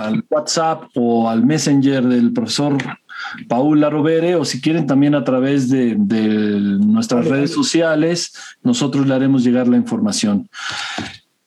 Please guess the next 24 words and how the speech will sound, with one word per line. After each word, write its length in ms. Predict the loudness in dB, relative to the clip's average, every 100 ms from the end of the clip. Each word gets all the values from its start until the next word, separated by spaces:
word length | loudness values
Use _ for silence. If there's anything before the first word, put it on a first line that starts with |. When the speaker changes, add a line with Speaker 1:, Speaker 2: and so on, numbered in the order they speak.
| -4
Speaker 1:
Eh, 340 | -2 0 0
pues 160 | 0 2
bueno, 220 | 4 4
siguiendo 360 | 4 4 4 4
con 160 | 4
este 280 | 4 2 0
tema 480 | 2 2 4 4 2
de, 240 | 0 0
de 100 | 0
planificación 840 | 0 0 2 0 0 0 2 2 0
tan, 500 | 0 2 2 2 -2
tan 200 | -2 0
amplio, 480 | -2 -2 0 0 0
que 120 | -2
bueno, 200 | 0 0
pues 120 | 0
aquí 180 | -2 -2
podríamos 420 | -2 0 0 -2
pasarnos 600 | -2 -2 -2 0 -2 -2 -2
horas, 360 | 0 0 -2 -2
pero 180 | 2
ya 240 | 2 2 -2
estamos 680 | -6 -4 0 0 -2 -6 -4
casi 580 | -4 -2 2 4 2